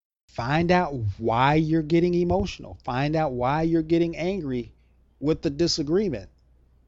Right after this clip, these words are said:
I can pretty much pinpoint with a high degree of accuracy the reason why a lot of you and us get angry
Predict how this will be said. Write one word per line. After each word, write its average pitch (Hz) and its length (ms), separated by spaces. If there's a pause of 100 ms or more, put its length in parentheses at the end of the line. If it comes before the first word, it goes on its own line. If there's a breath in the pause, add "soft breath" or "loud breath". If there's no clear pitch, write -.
(100)
I - 160
can 160 160
pretty 214 400
much 160 300
pinpoint 147 840 (840)
with 135 220
a 120 340
high 202 380
degree 170 380
of 135 100 (120)
accuracy 127 880
the 113 100
reason 175 440
why 143 220
a 120 60
lot 131 320
of 156 140
you 156 260 (420)
and 123 240
us 180 600 (1040)
get 131 200
angry 147 640